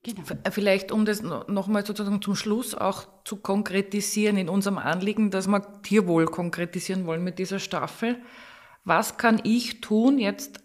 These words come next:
Speaker 2: als Konsumentin, als Konsument, aber auch als mögliche Tierhalterin? Also ich würd gern bei der Breite auch sozusagen des Tierwohls bleiben. Aber welche drei Dinge kann ich jetzt mitnehmen als Ursula Riegler und sagen, das kann ich in meinem Alltag tun, um Tierwohl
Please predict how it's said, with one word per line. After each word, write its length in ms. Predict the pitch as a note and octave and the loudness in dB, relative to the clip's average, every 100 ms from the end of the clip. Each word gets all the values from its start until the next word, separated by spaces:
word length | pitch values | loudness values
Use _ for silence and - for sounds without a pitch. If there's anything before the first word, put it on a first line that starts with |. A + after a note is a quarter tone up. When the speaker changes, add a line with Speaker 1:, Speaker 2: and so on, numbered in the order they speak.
| - | 0
Speaker 2:
als 260 | E3+ E3 | 0 0
Konsumentin, 720 | - F3+ E3+ F3+ F#3+ B3+ B3+ G#3 | -2 0 2 2 4 4 2 0
als 200 | F#3+ - | 0 0
Konsument, 680 | F#3 F#3 F#3 F3 A#3+ B3 | 0 2 2 2 2 4
aber 340 | F#3 G3+ - - | 6 6 8 6
auch 180 | F3+ | 6
als 180 | - F3+ | 2 2
mögliche 420 | F#3+ F3 F#3 D#3+ | 0 0 -2 -2
Tierhalterin? 880 | - G3+ D#3+ D3 D3 - F#3+ G#3 D4 | 2 2 4 2 2 2 4 4 2
Also 160 | - G3 | 2 0
ich 120 | G3+ | 2
würd 180 | G#3+ - | 2 2
gern 160 | F#3+ | 2
bei 80 | F#3 | 4
der 100 | F3+ | 2
Breite 580 | F3 D3+ D3+ F#3 G3+ D#3+ | 2 4 4 4 2 4
auch 140 | E3 | 4
sozusagen 420 | - F#3+ F#3 F#3 F3+ | 4 -2 0 0 0
des 160 | F3 | -2
Tierwohls 480 | - G#3+ F#3 F#3 - | 0 2 2 0 0
bleiben. 460 | D#3 C#3 D#3+ C4 B3 - - - | 0 2 4 2 2 -14 -10 2
Aber 260 | F#3 F#3 | 2 6
welche 460 | F#3 A#3 - A#3 A#3 - - | 4 4 6 6 6 -2 -8
drei 260 | F3+ E3+ A3+ | 4 6 6
Dinge 640 | A3+ A3+ B3 C#4 C4+ - - | 8 10 12 10 6 -4 4
kann 180 | G#3 G3 | 4 6
ich 220 | A#3+ B3 | 4 4
jetzt 240 | A3+ - | 0 4
mitnehmen 480 | A3+ A#3+ A3+ A3+ A3 | 2 2 2 4 4
als 100 | G3 | 4
Ursula 300 | G3+ G3+ F#3+ | 4 6 6
Riegler 300 | F#3+ G#3 G#3 | 4 2 0
und 100 | G#3 | 4
sagen, 180 | G#3 G#3 - - - | 4 2 -4 -18 0
das 300 | D#3+ G3+ - | 4 4 4
kann 160 | G#3+ G#3 | 4 4
ich 180 | A3 | 4
in 80 | G#3+ | 6
meinem 300 | G3+ F3+ F#3 | 6 6 4
Alltag 680 | - E3 A3+ - F#3 - - | 6 6 6 4 -2 -2 -2
tun, 440 | F#3 G3 A#3+ C4+ - - - | 2 6 6 4 -10 -16 0
um 300 | G#3 F#3 - | 4 4 2
Tierwohl 840 | - A3+ A#3+ F#3+ F3 G#3+ A#3 A3+ | 4 6 8 10 12 12 12 6